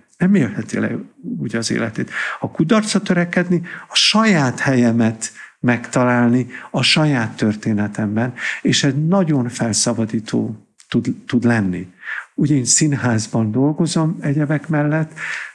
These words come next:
A, ö, színész barátaimnak, munkatársamnak szoktam azt mondani, hogy a színházban nem a bukás a legnagyobb katasztrófa, hanem az, amikor a bukást félsikernek nevezzük.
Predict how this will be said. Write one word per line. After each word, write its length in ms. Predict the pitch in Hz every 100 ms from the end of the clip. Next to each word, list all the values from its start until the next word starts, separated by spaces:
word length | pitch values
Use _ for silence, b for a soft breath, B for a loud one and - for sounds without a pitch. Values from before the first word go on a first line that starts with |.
| -
A, 80 |
ö, 540 | 135 131 139 143 147 147 143
színész 460 | - 185 175 -
barátaimnak, 800 | - 147 151 135 127 123 123 120
munkatársamnak 840 | 147 156 139 135 120 - 127 120
szoktam 360 | - - - 131
azt 200 | 131 -
mondani, 260 | 143 143 143
hogy 100 | 131
a 60 |
színházban 1120 | 120 - 127 117 - 123 127 123 135 131 139 B B B B -
nem 420 | 113 143 226 190
a 80 | 113
bukás 880 | 101 - - 104 117 - - - - _ _
a 120 | -
legnagyobb 480 | 117 117 120 113 110
katasztrófa, 960 | - 113 123 113 - 127 - 147 135 B B B -
hanem 280 | 127 139
az, 160 | 180 165
amikor 420 | 147 131 - 127
a 140 | 117 113
bukást 640 | - - 127 117 110 -
félsikernek 1000 | - - 139 110 - - 120 107 - 117
nevezzük. 640 | 120 - - - - -